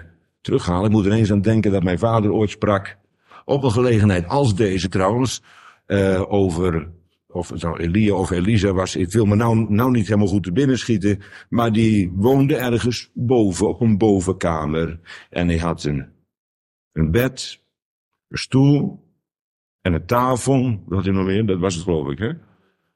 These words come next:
En een kandelaar, dank u. Zie, iemand, hij was er ook zeker. Ja. Een bed, een stoel en een kandelaar. Een bed als teken van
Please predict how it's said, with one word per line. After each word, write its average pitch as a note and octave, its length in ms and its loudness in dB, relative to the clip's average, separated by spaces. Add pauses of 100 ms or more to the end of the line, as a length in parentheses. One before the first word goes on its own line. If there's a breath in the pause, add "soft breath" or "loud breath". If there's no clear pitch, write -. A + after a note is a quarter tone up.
(320)
En D3+ 160 0
een E3 120 0
kandelaar, B2+ 600 0
dank C3 260 2
u. G#2 100 4
Zie, C#3 200 0
iemand, C3+ 340 2
hij B2 340 0
was A#2+ 160 0
er G2 100 2
ook A#2 120 0
zeker. C#3 360 -2 (580)
Ja. A2+ 320 -2 (2000)
Een B2+ 280 0
bed, F3+ 340 0
een D3+ 140 0
stoel F3 580 0
en D3+ 180 0
een D3+ 160 -2
kandelaar. F2+ 920 -2 (720 soft breath)
Een G#2 240 -2
bed F3+ 460 -2
als D3 300 -4
teken E3 460 0
van D3+ 440 -2